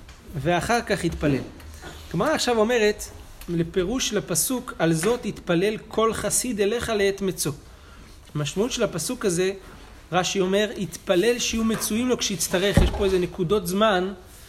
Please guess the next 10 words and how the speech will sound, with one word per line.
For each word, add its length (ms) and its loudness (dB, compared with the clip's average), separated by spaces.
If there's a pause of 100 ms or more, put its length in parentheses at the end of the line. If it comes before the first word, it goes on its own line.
(160)
שחשובות, 1700 -2
משמעותיות, 640 0
שאדם 220 -2
צריך 180 -6
להתפלל 360 0
עליהם, 380 4 (420)
ש-, 120 -4 (160)
שכשהוא 400 0
יצטרך 440 0
אותם, 360 4